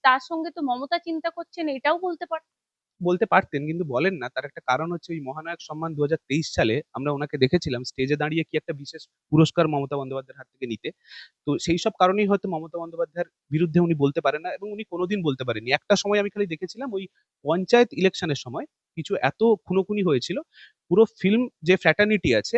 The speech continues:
Speaker 2: ওরা একটা লেটার লিখেছিল, সেইখানে বাধ্য হয়ে আমার মনে হয় অনির্বাণ ভট্টাচার্যের একটা সই ছিল খালি। এর বাইরে উনি মমতা বন্দ্যোপাধ্যায়ের বিরুদ্ধে আজ অব্দি কোনো একটাও মন্তব্য রাখেননি, একটাও কোনো প্রতিবাদ করেননি। উনি বক-, উনি বলেন যে বক্তব্য রেখে মন্তব্য করে কোনো লাভ নেই, কিন্তু দেখবেন নিজের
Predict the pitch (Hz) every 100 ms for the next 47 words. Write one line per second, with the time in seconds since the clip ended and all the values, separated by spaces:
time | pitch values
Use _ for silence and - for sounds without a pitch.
0 | - 143 185 190 - 294 196 151 160 120
1 | 107 - 101 151 - 233 185 135 143 175
2 | 262 233 220 220 233 170 175 196 185 180
3 | 190 202 220 - 240 - 185 185 120 101
4 | 95 _ _ _ - 175 208 131 190 170
5 | 120 131 156 135 160 180 185 185 190 185
6 | 196 185 135 208 175 143 - _ - -
7 | 151 185 202 175 214 208 175 - 220 190
8 | 147 147 165 170 165 190 196 160 - 180
9 | 180 180 151 156 143 - 120 117 143 208
10 | 156 151 _ - 220 196 220 202 233 -
11 | - 156 185 247 208 240 240 - 196 202
12 | 226 208 220 220 208 175 139 123 - 247
13 | 254 139 226 _ _ _ _ 151 185 226
14 | 160 185 262